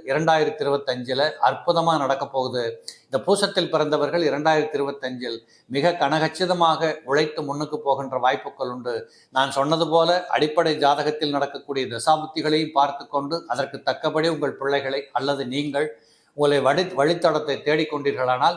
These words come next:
உறுதியாக டூ தௌசண்ட் டுவெண்ட்டி ஃபைவ்ல இழப்புக்கள் குறைவு, சேருவது அதிகம். ஆயில்ய நட்சத்திரம் இரண்டாயிரத்தி இருபத்தைந்து என்ன செய்ய போகிறது? வாருங்கள் பார்ப்போம். ஆயில்ய நட்சத்திரம் என்றாலே புத பகவானுடைய நட்சத்திரம்.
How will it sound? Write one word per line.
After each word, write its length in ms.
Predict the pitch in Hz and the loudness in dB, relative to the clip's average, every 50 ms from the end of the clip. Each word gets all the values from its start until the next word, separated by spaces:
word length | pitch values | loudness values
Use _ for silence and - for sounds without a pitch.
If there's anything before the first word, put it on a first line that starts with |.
| - | -2
உறுதியாக 560 | - 127 147 156 151 151 151 151 156 151 175 156 - | -2 -2 0 0 2 2 4 4 4 2 0 -6 -6
டூ 100 | 156 151 151 | -6 -4 -2
தௌசண்ட் 360 | 147 135 131 - 131 123 110 | -2 -4 -4 -4 -8 -6 -4
டுவெண்ட்டி 280 | 131 131 135 135 143 - | -4 -4 -2 -4 -8 -6
ஃபைவ்ல 260 | 139 131 123 127 151 180 180 - - - - _ _ - | -4 -4 -2 0 0 -2 -2 -4 -10 -20 -20 _ _ -2
இழப்புக்கள் 640 | 120 131 151 185 190 - - 180 - - 156 143 - | 2 4 4 4 4 2 -2 -4 0 0 0 0 0
குறைவு, 380 | - 139 139 143 143 139 160 190 - - | 0 0 2 2 2 2 0 -2 -4 -4
சேருவது 580 | - - - 143 151 165 160 151 143 139 160 165 | -6 -2 2 2 2 4 2 2 0 2 4 2
அதிகம். 360 | 135 107 104 - 107 - - - - - - - - - - - - | 2 2 -2 -10 -12 -14 -16 -16 -14 -10 -8 -6 -6 -8 -8 -4 2
ஆயில்ய 340 | - 139 165 180 180 180 175 | 4 4 6 6 4 4 4
நட்சத்திரம் 540 | 156 139 - 151 135 - 143 135 147 147 - - - | 2 0 0 -2 -4 0 0 -2 -2 -2 -6 -10 -6
இரண்டாயிரத்தி 520 | 127 123 135 139 139 139 139 131 123 - | -4 -2 0 2 2 2 2 0 -2 -4
இருபத்தைந்து 600 | 135 120 123 123 117 - 117 113 113 113 113 143 156 - | -4 -4 -4 -4 -4 -4 -4 -4 -4 -4 -4 -6 -6 -8
என்ன 200 | - 120 120 123 | -10 -10 -10 -10
செய்ய 300 | 120 - 123 113 113 113 | -10 -8 -6 -4 -4 -4
போகிறது? 420 | 113 113 110 107 104 104 101 110 113 - - | -4 -8 -8 -6 -8 -8 -10 -10 -12 -8 -4
வாருங்கள் 440 | 107 110 110 107 107 107 104 - 101 | -4 -2 -2 -4 -6 -8 -8 -8 -8
பார்ப்போம். 360 | 98 95 - - 120 135 - _ _ _ _ _ _ _ _ _ _ _ _ _ _ _ _ _ _ - | -10 -10 -10 -12 -12 -12 -14 _ _ _ _ _ _ _ _ _ _ _ _ _ _ _ _ _ _ 2
ஆயில்ய 320 | 123 147 180 202 202 202 196 | 2 4 4 4 2 2 2
நட்சத்திரம் 500 | 190 180 165 - 175 156 - 160 151 147 | 2 0 0 -2 -2 0 0 2 2 2
என்றாலே 380 | 147 143 135 139 135 139 151 | 2 2 2 2 2 2 2
புத 180 | 151 - 120 135 | 0 0 0 0
பகவானுடைய 520 | 131 143 135 127 131 131 123 120 117 120 113 | 2 2 2 2 2 0 0 -2 -4 -6 -8
நட்சத்திரம். 480 | 110 107 - 107 104 - 104 104 - | -8 -10 -12 -14 -16 -14 -14 -16 -16